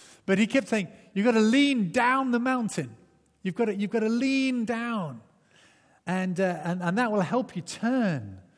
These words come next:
Uh, you've just dropped your shoulder and you lean down, and then you lean down this way." And every part of me was trying to do the opposite.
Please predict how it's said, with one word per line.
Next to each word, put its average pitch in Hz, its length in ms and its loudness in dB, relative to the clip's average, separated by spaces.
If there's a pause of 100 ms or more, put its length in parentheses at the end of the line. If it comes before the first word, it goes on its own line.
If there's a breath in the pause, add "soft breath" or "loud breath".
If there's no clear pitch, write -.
(520 soft breath)
Uh, 139 320 -4
you've 131 160 -10
just - 220 -12
dropped 165 180 -10
your 156 80 -8
shoulder 170 340 -6
and 135 80 -8
you 127 120 -8
lean 170 260 -6
down, 170 300 -4
and 147 100 -6
then 147 100 -4
you 139 120 -6
lean 151 200 -6
down 151 200 -8
this - 180 -12
way." 135 160 -16 (520 loud breath)
And 208 160 -4 (220)
every 277 540 4
part 247 400 -2
of 165 100 -6
me 160 180 -2
was 156 220 -4
trying 208 480 -2
to 185 100 -6
do 202 280 -2
the 185 120 0
opposite. 165 560 -2